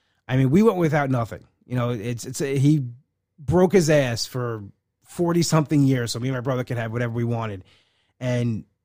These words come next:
finally, he could just take it easy. No one deserves to take it easy more than my pop. He deserves a retirement, enjoy himself. And so now I live at the bottom half.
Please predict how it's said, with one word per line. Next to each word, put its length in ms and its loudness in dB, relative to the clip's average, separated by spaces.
finally, 540 2
he 140 0
could 160 -4
just 380 -4
take 200 2
it 80 2
easy. 320 -2
No 380 0
one 160 6
deserves 420 2
to 80 0
take 120 2
it 80 0
easy 180 2
more 180 0
than 80 -4
my 120 -4
pop. 280 -8
He 140 -6
deserves 560 -2
a 80 -6
retirement, 640 -4
enjoy 320 2
himself. 580 -2
And 300 -4
so 100 -4
now 360 2
I 80 6
live 160 4
at 40 0
the 60 4
bottom 320 0
half. 340 -4